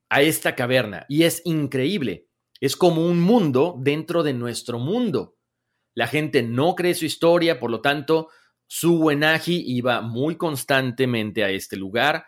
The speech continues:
a platicar, a visitar a sus amigos, hasta que otro hombre del mismo pueblo le dice que lo lleve para conocer a la gente de esta cueva.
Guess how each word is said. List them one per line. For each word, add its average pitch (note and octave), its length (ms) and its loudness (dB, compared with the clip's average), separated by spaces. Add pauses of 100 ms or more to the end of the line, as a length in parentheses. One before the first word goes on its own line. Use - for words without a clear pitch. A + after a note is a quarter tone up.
a - 140 -12
platicar, A#2 680 -2
a G#2+ 120 0
visitar A2 420 -4
a G3 80 0
sus C3 180 -6
amigos, G#2 480 -8 (360)
hasta G3 400 -4
que G3+ 120 6
otro G3+ 320 8
hombre F3 320 6
del C3+ 140 6
mismo C#3 300 0
pueblo C#3 260 4
le B2+ 100 2
dice C3 260 -2
que C#3 140 0
lo A#2+ 160 0
lleve C3+ 360 4
para D#3 340 2
conocer D#3+ 420 2
a D#3 40 4
la C3 120 2
gente B2+ 240 -6
de B2 80 -4
esta A#2+ 220 -8
cueva. D3 460 0